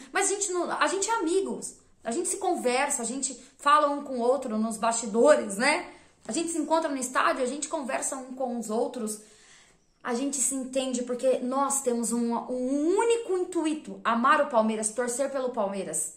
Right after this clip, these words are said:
É o clube que a gente defende. Critica quando tem que criticar. Vamos continuar cobrando nove, tia Leila. Vamos continuar cobrando nove. Mas a gente ama esse clube.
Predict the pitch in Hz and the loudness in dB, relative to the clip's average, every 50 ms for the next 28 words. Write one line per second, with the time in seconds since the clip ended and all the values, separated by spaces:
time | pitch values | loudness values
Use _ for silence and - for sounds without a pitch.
0 | - _ _ - 220 233 233 - - 269 262 226 214 - - 233 208 - 214 226 | -18 _ _ -4 -2 -2 -2 -6 -8 -6 -6 -4 -6 -6 -6 -6 -6 -4 -4 -4
1 | 226 - - - - - 196 175 165 160 - - - 247 269 262 233 214 185 175 | -4 -4 -6 -8 -10 -2 0 0 2 2 -2 -4 0 0 2 2 2 0 -2 -2
2 | 185 185 - - - _ _ _ _ _ _ - 247 247 220 - - 349 349 349 | -4 -6 -10 -14 -20 _ _ _ _ _ _ -10 -8 -8 -4 -2 -2 0 0 0
3 | 339 339 349 349 330 330 330 339 339 339 330 339 339 330 - - - 320 294 294 | 0 2 2 2 2 0 -2 -2 -2 -2 -4 -4 -4 -2 -2 2 6 6 8 8
4 | 285 285 294 294 294 - - 302 285 - 294 294 285 285 285 294 294 269 240 285 | 6 4 2 -2 -2 -4 -6 -8 0 2 4 4 6 4 4 4 2 2 2 2
5 | 294 277 311 302 277 262 262 254 247 226 277 - - - - - _ _ - - | 0 0 0 0 2 4 4 4 4 4 -2 -8 -12 -16 -20 -20 _ _ -4 2
6 | 247 240 240 220 214 185 170 165 - - - - - 190 208 262 277 302 302 - | 4 4 4 4 2 0 -2 -4 -4 -6 -8 -12 -2 4 6 6 6 4 2 -2
7 | 294 285 277 285 277 262 269 269 269 269 277 - - - - _ _ _ _ - | -4 -4 -4 -6 0 4 4 4 4 4 -2 -8 -16 -20 -20 _ _ _ _ 2
8 | 349 381 392 392 - 311 320 320 339 320 262 233 202 - 202 214 214 214 214 220 | 4 6 6 6 6 4 2 2 2 2 2 0 0 0 -2 -2 -2 0 0 0
9 | 214 208 165 170 170 170 175 - - - - - - _ - 247 233 220 208 202 | -2 -2 -4 -6 -8 -8 -8 -8 -10 -10 -12 -14 -12 _ 0 2 2 2 2 0
10 | 196 190 196 - 233 233 - - - - - 339 359 349 339 214 302 269 240 196 | -2 -4 -4 -2 -2 -2 -2 -2 -6 -2 0 2 4 4 4 2 0 -2 -2 -2
11 | - - | -4 -8